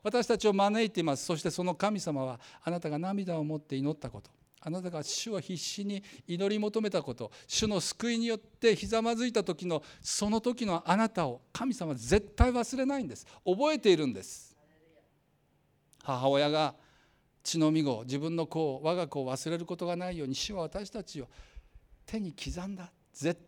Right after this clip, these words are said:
対に忘れることはない。変わらない愛で愛し続け、今も導き続けているんです。でも私たちの心が離れてしまうんです。この世のものに騙されて、目の前のことに騙されて、偽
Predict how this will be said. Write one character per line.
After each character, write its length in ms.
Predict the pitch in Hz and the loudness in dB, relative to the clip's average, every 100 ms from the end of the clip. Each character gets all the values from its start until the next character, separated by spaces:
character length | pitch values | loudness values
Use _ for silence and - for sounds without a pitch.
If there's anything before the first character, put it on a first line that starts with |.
| - | 4
対 260 | - - 226 | 4 4 0
に 120 | 226 | -4
忘 260 | 220 - 233 | -6 -8 -6
れ 100 | 220 | -6
る 120 | 220 | -6
こ 120 | 226 | -8
と 120 | 233 | -8
は 100 | 220 | -8
な 160 | 190 156 | -8 -12
い。 80 | - _ _ _ - - | -14 _ _ _ -10 -2
変 80 | |
わ 140 | 185 196 | 2 2
ら 160 | 208 | 0
な 220 | 214 220 220 | 0 0 -2
い 80 | |
愛 260 | 208 220 196 | -2 -2 -2
で 100 | 147 160 | -2 0
愛 180 | 196 | 0
し 80 | 180 | -2
続 240 | - 202 190 | -8 -10 -6
け、 120 | 185 | -6
今 260 | 233 233 | -4 -6
も 100 | 208 | -4
導 440 | 170 165 214 214 214 | -4 -4 -6 -8 -8
き 100 | 208 | -10
続 300 | - 208 214 | -10 -10 -6
け 120 | 247 | -4
て 140 | 190 | 0
い 60 | 175 | 0
る 100 | 175 | -2
ん 20 | |
で 60 | 127 | -6
す。 80 | - - - | -10 -14 -4
で 80 | 214 | 0
も 100 | 170 | 2
私 300 | 170 269 - | 2 0 0
た 100 | 240 | -2
ち 100 | 208 | -2
の 80 | 175 | -4
心 340 | 185 233 226 | -4 -2 -2
が 60 | 135 | -2
離 260 | - 247 | -4 -4
れ 100 | 156 | -6
て 120 | - 147 | -6 -6
し 120 | 139 | -4
ま 120 | 123 | -6
う 40 | |
ん 40 | 98 | -10
で 80 | 92 | -18
す。 160 | - - - - | -20 -20 -20 -6
こ 140 | - | 0
の 140 | 208 226 | 4 6
世 120 | 247 | 8
の 120 | 247 | 8
も 140 | 240 240 | 6 6
の 120 | 247 | 4
に 140 | 175 | 4
騙 260 | 151 165 180 | 4 4 2
さ 140 | 196 | 0
れ 100 | 190 | -2
て、 160 | 147 143 | -2 0
目 160 | 143 | 2
の 140 | 190 226 | 2 0
前 200 | 254 254 | 0 0
の 120 | 208 | 0
こ 100 | 175 | 0
と 140 | 185 | 0
に 80 | 170 | 0
騙 200 | 156 165 | 0 -2
さ 160 | 160 170 | -2 -2
れ 60 | |
て、 140 | 151 - - - | -2 -6 -10 0
偽 140 | 170 | 2